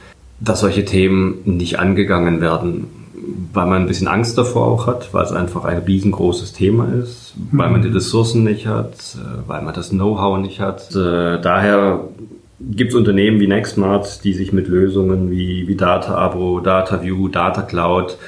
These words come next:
Speaker 1: diesem Problem angenommen haben und versuchen, sowohl Herstellern als auch Fachhändlern da wirklich zu helfen, zu unterstützen,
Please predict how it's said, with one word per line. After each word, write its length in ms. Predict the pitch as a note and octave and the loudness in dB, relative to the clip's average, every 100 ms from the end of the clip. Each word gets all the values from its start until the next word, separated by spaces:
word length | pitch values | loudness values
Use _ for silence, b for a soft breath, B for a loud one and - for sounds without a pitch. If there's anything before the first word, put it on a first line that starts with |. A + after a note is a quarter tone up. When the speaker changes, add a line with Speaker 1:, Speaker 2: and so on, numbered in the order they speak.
| B B B B | B B B B
Speaker 1:
diesem 200 | G#2+ G2+ | 2 4
Problem 400 | - F#2+ F#2 F#2 | 2 2 2 2
angenommen 580 | F2+ G2+ G#2 F#2+ G2 F#2+ | 2 4 4 4 2 2
haben 580 | F#2 F2+ F#2 F#2 F#2 - | 2 2 2 0 -2 -2
und 240 | G2 F#2 | 0 0
versuchen, 720 | - F#2+ F#2 G2 F#2+ F#2+ F#2 | 0 -2 2 0 2 2 2
sowohl 340 | E2+ F#2+ F#2+ F#2 | 2 2 4 2
Herstellern 600 | F2+ F#2 - F#2 F#2 F2+ | 2 0 0 0 0 0
als 220 | F2 F2+ | -4 -4
auch 120 | F2+ | -4
Fachhändlern 640 | - E2+ - F2 F2 F2+ E2+ | -4 -10 -4 -4 -2 -4 -2
da 200 | E2+ E2+ | -2 -2
wirklich 500 | E2+ - E2+ E2+ - - - - | -4 -4 -6 -6 -8 -20 -20 -6
zu 200 | - G2 | 0 2
helfen, 560 | F#2 G#2 G#2 G#2+ G2 | 4 2 2 2 2
zu 140 | F#2 F2 | 2 -2
unterstützen, 840 | F#2 F#2 - G2+ - F#2 F2+ F#2 | 0 -2 0 -2 0 0 2 2